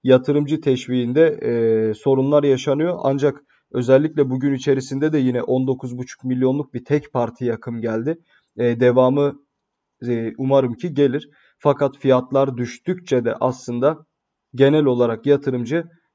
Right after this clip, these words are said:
yakım yapma konusunda ne yapıyor? E, pek fazla teşvik olmuyor. Fakat bu yakım verileri de gayet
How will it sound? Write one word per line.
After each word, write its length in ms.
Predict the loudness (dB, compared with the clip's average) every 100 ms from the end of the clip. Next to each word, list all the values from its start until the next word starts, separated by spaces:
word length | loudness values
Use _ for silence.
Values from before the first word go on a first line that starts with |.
| 2
yakım 340 | 2 2 -2
yapma 320 | 0 -2 -4 -4
konusunda 760 | -2 -2 -4 -6 0 -2 -2 -4
ne 100 | 0
yapıyor? 560 | 0 0 -2 -2 -4
E, 500 | -4 -2 -2 -4 -6
pek 280 | -2 -2 0
fazla 360 | -2 -2 -4 -6
teşvik 480 | -6 -6 -8 -8 _ _ _
olmuyor. 460 | 4 4 4 0 2
Fakat 360 | -2 -2 -4 -2
bu 100 | 2
yakım 380 | 2 2 0
verileri 420 | 2 2 0 -2 -2
de 60 |
gayet 480 | 0 0 2 0 -4